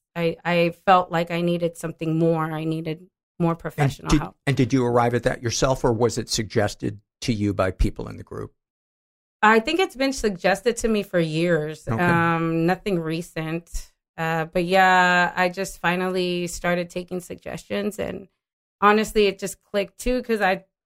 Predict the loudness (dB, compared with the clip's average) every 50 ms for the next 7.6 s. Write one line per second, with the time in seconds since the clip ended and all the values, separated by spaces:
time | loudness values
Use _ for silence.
0 | _ 2 2 4 4 2 0 -2 -2 -2 0 2 2 2 2 0 -2 -2 -4 -4
1 | -6 -6 -4 _ 4 6 6 6 4 0 _ _ _ _ _ _ _ -2 0 0
2 | 2 2 2 2 0 2 2 2 2 2 2 -2 -6 -8 -14 -20 -20 -20 -20 _
3 | _ -2 -2 0 2 2 2 2 0 -2 -2 0 0 -2 -2 -4 -8 -12 _ _
4 | _ _ _ _ _ _ _ _ _ _ 0 2 2 4 4 2 2 2 0 -4
5 | -6 -4 0 2 2 2 0 -2 -4 -6 -4 -2 -4 -2 2 2 2 2 0 -2
6 | -4 -2 -2 -2 -2 -4 -4 -6 -6 -4 -2 -2 -2 -2 -2 -4 -6 -6 -2 -2
7 | -2 -2 0 0 0 0 0 0 0 -2 -4 -6